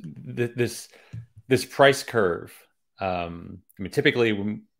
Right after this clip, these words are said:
in an a-, traditional A M M model, the price curve, it has both assets and the price of both assets in the curve. Here,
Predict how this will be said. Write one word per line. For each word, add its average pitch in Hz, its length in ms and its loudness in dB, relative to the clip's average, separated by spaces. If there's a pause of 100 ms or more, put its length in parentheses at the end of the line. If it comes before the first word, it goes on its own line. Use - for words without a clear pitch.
(160)
in 110 140 -4
an 101 100 -2
a-, 107 200 0
traditional 110 360 -2
A 98 60 0
M 98 100 -2
M 95 80 -2
model, 92 480 -4
the 98 100 -4
price 110 300 4
curve, 92 440 0
it 92 340 -4
has 92 420 0
both 92 260 -2
assets 87 460 -4
and 92 80 -14
the 87 60 -12
price 92 240 -6
of 80 80 -14
both 85 200 -6
assets - 360 -6
in 85 60 -12
the 76 80 -18
curve. 80 420 -4
Here, 98 280 -2